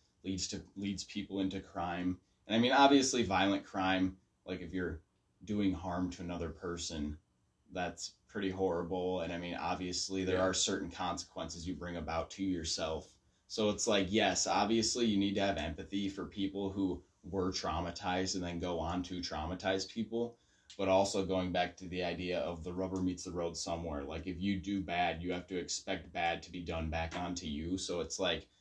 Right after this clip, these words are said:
Speaker 1: yes, it is sad that a lot of these folks are in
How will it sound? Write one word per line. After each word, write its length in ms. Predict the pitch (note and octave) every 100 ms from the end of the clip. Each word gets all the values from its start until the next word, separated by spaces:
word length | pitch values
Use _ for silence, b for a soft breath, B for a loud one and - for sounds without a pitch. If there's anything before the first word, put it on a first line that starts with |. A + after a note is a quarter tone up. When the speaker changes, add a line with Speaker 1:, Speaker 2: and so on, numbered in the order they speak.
| b b
Speaker 1:
yes, 680 | F#2+ F#2+ G2 - - - - - _ _ _ _
it 160 | - F#2
is 180 | G2+ F#2
sad 480 | - F2+ E2+ C#2+ D#2
that 100 | E2+
a 60 |
lot 200 | F2 F2
of 80 | F2
these 300 | F2 E2+ -
folks 640 | - F#2 F2 - - - - _ _ _ _ _ -
are 140 | F#2+
in 280 | F#2+ F#2+